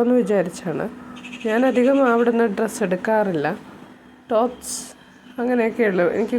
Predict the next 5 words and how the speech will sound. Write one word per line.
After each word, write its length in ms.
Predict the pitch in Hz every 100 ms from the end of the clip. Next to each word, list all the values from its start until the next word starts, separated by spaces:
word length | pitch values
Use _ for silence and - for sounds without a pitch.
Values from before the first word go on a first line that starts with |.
| 240
കുർത്തിയൊന്നും 480 | 233 - 240 233 220
അത്രയും 400 | - 214 233 240 - -
ഇഷ്ടമൊന്നുമല്ല 580 | 202 - 190 180 160 139 - -
സ്റ്റുഡിയോയുടെ. 520 | - 160 143 - - - - - - - - - - -
നമ്മൾ 220 | 226 254